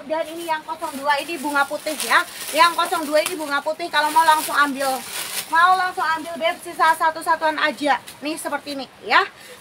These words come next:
Kalau mau langsung ambil, Beb. Ini bagus banget.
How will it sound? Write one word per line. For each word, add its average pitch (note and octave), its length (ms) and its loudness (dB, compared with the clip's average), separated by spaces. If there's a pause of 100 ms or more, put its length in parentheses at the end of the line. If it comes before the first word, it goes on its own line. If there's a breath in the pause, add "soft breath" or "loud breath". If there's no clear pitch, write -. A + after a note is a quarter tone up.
Kalau E4 220 4
mau F4+ 160 6
langsung F4+ 320 2
ambil, E4 340 2
Beb. E4 220 2 (160)
Ini E4+ 160 -8
bagus C#4+ 340 0
banget. C#4 380 4